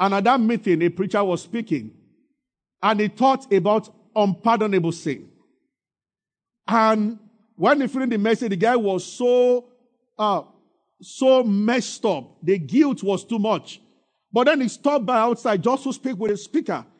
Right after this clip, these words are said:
And he said, "Sir, I want to ask you a question. I need to open up now.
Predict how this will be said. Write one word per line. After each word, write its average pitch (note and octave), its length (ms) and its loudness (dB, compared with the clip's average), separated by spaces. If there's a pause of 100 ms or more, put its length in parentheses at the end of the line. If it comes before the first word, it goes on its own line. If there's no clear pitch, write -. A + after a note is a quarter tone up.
(440)
And A#3 140 2
he A#3 40 -4
said, C4 180 0
"Sir, C4 120 -4
I B3 60 2
want B3+ 140 -2
to A#3 40 0
ask A#3 160 -2
you A3+ 80 -2
a G3+ 40 2
question. E3+ 540 -8 (100)
I F#3+ 120 -2
need A#3+ 160 -4
to F#3 200 -4
open A3 320 -4
up G3+ 180 -4
now. D3+ 360 -6